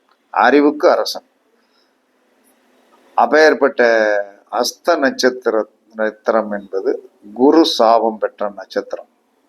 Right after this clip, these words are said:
சுக்கிரன் என்பவன் வாழ்வியல் கர்மாவாக வருவான். ஒரு பக்கத்துல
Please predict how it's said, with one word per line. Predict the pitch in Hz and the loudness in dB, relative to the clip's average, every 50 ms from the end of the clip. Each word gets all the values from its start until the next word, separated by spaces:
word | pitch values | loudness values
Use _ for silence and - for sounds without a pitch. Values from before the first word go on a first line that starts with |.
| _ _ _ _ _ _ _ _ - _ _ _ _ _ _ _ _ _ _ _ _ | _ _ _ _ _ _ _ _ -20 _ _ _ _ _ _ _ _ _ _ _ _
சுக்கிரன் | - - - - 131 127 127 127 147 147 147 147 | -12 -6 -2 -2 -2 -2 -2 -2 0 0 0 0
என்பவன் | 131 123 117 113 110 110 107 104 107 104 | 0 -2 -4 -4 -2 -2 -2 -4 -4 -8
வாழ்வியல் | 95 101 104 110 113 113 104 107 110 110 107 107 - - | -4 -2 0 0 0 0 -2 -4 -4 -4 -4 -6 -6 -4
கர்மாவாக | - 107 107 107 110 110 107 104 104 101 101 98 95 | -2 -2 -2 -2 -2 -2 -2 -2 0 -2 -2 -4 -4
வருவான். | 104 104 104 95 92 92 95 95 90 87 _ _ _ _ _ _ _ _ _ _ _ _ - - - _ _ _ _ _ _ - - _ _ _ _ _ - | -4 -4 -4 -6 -8 -12 -16 -18 -18 -18 _ _ _ _ _ _ _ _ _ _ _ _ -20 -20 -20 _ _ _ _ _ _ -20 -20 _ _ _ _ _ 0
ஒரு | 101 110 113 113 | 2 2 4 2
பக்கத்துல | 120 113 127 123 127 139 135 - | 2 2 2 2 2 2 0 0